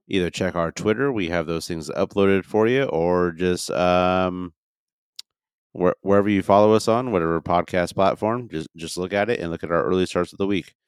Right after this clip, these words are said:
And you will find all that goodness. So, yeah, thank you for listening. Uh, make sure you follow us on Twitter at the F F Fathers.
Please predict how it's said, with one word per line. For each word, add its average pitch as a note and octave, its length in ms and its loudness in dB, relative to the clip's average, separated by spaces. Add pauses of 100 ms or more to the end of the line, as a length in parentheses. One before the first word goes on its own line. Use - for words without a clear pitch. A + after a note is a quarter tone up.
(880)
And D2+ 400 -8 (220)
you D#2 120 -8
will D#2 120 -8
find E2+ 280 -2
all F2 280 0
that F#2 260 0
goodness. D2 440 -10 (360)
So, - 180 -12
yeah, G2 240 2
thank F2 220 -6
you E2 80 -8
for F2 100 -6
listening. C3 520 -4 (840)
Uh, D#2 280 -2
make E2 180 -8
sure - 180 -6
you D#2 160 -8
follow G#2+ 320 4
us D#2+ 260 -4
on A#2+ 260 -2
Twitter E2+ 420 -8 (180)
at D#2 160 -10
the E2+ 140 -8
F D2+ 120 -12
F D#2 160 -10
Fathers. A#2+ 640 0